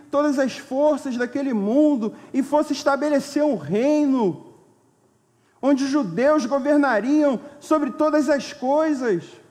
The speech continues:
Alguém extremamente materialista,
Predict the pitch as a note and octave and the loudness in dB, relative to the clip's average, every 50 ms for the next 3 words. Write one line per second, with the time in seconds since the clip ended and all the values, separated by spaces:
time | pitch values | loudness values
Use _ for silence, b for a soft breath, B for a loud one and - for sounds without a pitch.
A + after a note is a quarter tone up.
0 | _ _ _ _ _ _ _ _ _ _ _ _ _ _ _ _ _ _ _ _ | _ _ _ _ _ _ _ _ _ _ _ _ _ _ _ _ _ _ _ _
1 | _ _ _ _ _ _ _ _ _ _ _ _ _ _ _ _ _ _ _ _ | _ _ _ _ _ _ _ _ _ _ _ _ _ _ _ _ _ _ _ _
2 | _ _ _ _ _ _ _ _ _ _ - B3 A#3 C#4+ D#4+ D#4+ D4+ D#4+ - D4 | _ _ _ _ _ _ _ _ _ _ -4 -2 0 2 2 2 2 2 0 0
3 | D#4 D4+ D4+ D4 D4 D#4 D#4 D4+ - D#4+ D#4 C#4 D#4 - - - - C4 D4+ D#4+ | 2 2 2 2 2 2 2 0 2 0 0 0 -2 -8 -16 -6 -2 0 0 0
4 | D4+ - D4 D4+ D4 D4 D4+ C#4 A3+ A3+ C4+ D4 D#4 D#4+ D#4+ D#4+ - - D4+ C4+ | -2 -2 -2 0 0 2 0 0 0 0 0 2 2 2 2 0 -4 -2 0 2
5 | A#3 F3 E3 E3+ B | 2 2 0 -4 B